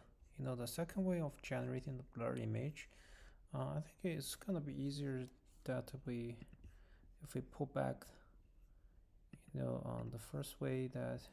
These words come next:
we put a blurred image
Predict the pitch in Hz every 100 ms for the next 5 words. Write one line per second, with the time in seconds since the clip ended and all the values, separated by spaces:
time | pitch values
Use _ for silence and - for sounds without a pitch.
0 | - - - - - - - - - -
1 | - - - - - - 170 - - 143
2 | 135 131 - 160 170 170 165 165 151 -
3 | - - - - - - - - - -
4 | - - - - - - - - - -
5 | - - - - - 156 147